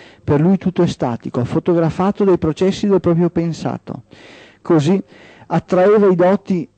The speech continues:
eh, co-, eh, cosa attraeva i dotti della morente Repubblica Romana? Gli scritti del pensiero greco sui quali potevano disquisire senza problema.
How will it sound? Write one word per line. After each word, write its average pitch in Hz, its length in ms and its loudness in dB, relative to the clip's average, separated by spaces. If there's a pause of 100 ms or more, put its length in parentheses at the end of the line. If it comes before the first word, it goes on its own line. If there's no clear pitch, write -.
(100)
eh, 175 340 -2 (320)
co-, 180 460 2
eh, 170 100 0
cosa 220 400 0
attraeva 170 680 0
i 160 220 -4
dotti 165 500 0 (400)
della 165 240 2
morente 165 440 2
Repubblica 151 480 0
Romana? 135 480 -2 (260)
Gli 147 200 -2
scritti 208 440 -2
del 190 140 4
pensiero 175 420 2
greco 196 400 0
sui 196 140 -6
quali 175 260 0
potevano 180 420 2
disquisire 180 680 0
senza 190 340 -2
problema. 117 560 -2